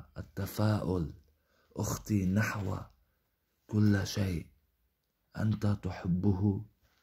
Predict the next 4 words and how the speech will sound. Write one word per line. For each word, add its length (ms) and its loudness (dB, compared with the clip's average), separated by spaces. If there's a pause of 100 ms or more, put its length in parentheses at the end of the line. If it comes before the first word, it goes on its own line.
(800)
في 200 -4
هذه 580 2
الدنيا. 760 -2 (1800)
الله 580 2